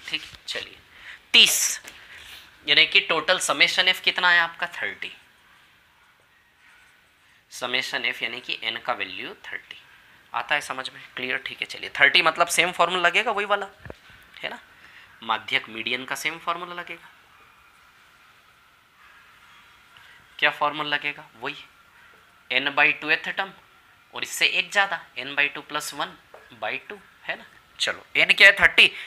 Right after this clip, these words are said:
thirty by टू यानी कि पन्द्रहवाँ पद, फ़िफ़्टीन्थ term प्लस एक ज़्यादा हमेशा, sixteenth term by two। पन्द्रह और सोलहवाँ दोनों इसी में आएगा क्या? देखिए आप ज़रा,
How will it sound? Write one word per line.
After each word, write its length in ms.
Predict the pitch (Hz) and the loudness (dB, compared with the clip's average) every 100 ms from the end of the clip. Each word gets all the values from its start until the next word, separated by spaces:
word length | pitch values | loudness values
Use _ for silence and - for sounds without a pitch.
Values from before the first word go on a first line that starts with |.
| - | 2
thirty 220 | 170 156 190 | 4 8 10
by 160 | 196 | 10
टू 120 | 196 196 | 10 6
यानी 220 | 180 180 | 6 4
कि 160 | 214 - _ _ 139 | 0 -10 _ _ -2
पन्द्रहवाँ 360 | 135 147 202 240 | 2 4 2 0
पद, 160 | - - | -8 -12
फ़िफ़्टीन्थ 560 | - 143 - 190 208 - | -6 -6 0 -2 -2 -6
term 140 | 226 233 - _ _ - - - - - | -6 -6 -20 _ _ -20 -20 -20 -20 -2
प्लस 240 | 175 165 - - - - | 2 4 2 -4 -10 0
एक 180 | 214 208 | 0 0
ज़्यादा 240 | 247 214 | -6 -6
हमेशा, 360 | 190 170 160 165 | -12 -12 -14 -12
sixteenth 500 | - 202 - 214 - | -8 -8 -8 -10 -12
term 240 | - 120 113 | -12 -12 -4
by 140 | 139 - | -4 -4
two। 100 | 202 - - - - - - 156 | -20 -20 -20 -18 -16 -16 -2 4
पन्द्रह 260 | 156 180 | 6 8
और 120 | 226 226 | 8 6
सोलहवाँ 340 | 214 214 226 | 0 2 2
दोनों 220 | 175 208 | 2 0
इसी 200 | 202 226 | 0 0
में 100 | 220 | 2
आएगा 240 | 214 214 214 | 4 4 0
क्या? 160 | 214 | -8
देखिए 360 | 135 107 - 110 | -10 -12 -10 -12
आप 140 | - | -12
ज़रा, 220 | - - | -18 -20